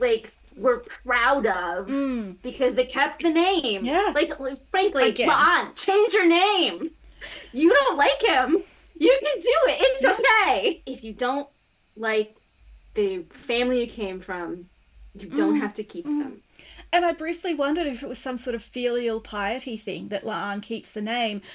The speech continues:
Speaker 2: but La'an is not a Chinese name. It's not a name from any culture, because for some reason modern Star Trek just looks at Asian women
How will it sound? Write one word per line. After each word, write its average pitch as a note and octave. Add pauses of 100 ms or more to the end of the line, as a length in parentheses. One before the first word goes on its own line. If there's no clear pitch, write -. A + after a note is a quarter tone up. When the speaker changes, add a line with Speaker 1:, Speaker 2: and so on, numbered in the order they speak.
(180)
Speaker 2:
but B3 (380)
La'an C#4+
is -
not G#3+
a -
Chinese F3+
name. - (280)
It's -
not A#3+
a C4
name G#3
from G3 (240)
any A#3+
culture, -
because -
for C#4+
some F4+
reason D#4+
modern B3+
Star F#3+
Trek C#4
just A3
looks A3
at A3+
Asian G3
women A#3+